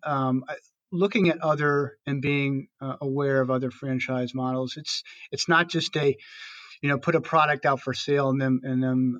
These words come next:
uh, and the consumers come. Um, we are selling, we are evaluating, we're doing repair that they may have not come in for.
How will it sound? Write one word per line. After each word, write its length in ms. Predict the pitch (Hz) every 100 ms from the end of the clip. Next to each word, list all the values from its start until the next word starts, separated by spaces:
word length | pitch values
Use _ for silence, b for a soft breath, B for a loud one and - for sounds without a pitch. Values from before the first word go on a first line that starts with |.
| -
uh, 280 | 127 123 123
and 80 | 127
the 60 | 127
consumers 580 | 131 - 147 131 117
come. 500 | - 131 135 123 117 -
Um, 540 | 131 123 123 123 120 127
we 120 | 165
are 100 | 151
selling, 680 | - 170 151 156 151 143 143
we 200 | 139 139
are 140 | 127
evaluating, 880 | 123 143 147 151 147 143 143 139 135
we're 200 | 135 131
doing 460 | 131 131 127 123 B B B B B
repair 500 | 156 - 170 160 156
that 180 | 147 139
they 140 | 151
may 120 | 151 147
have 120 | 139
not 220 | 139 131
come 180 | - 139
in 160 | 147
for. 540 | 143 - 143 139 139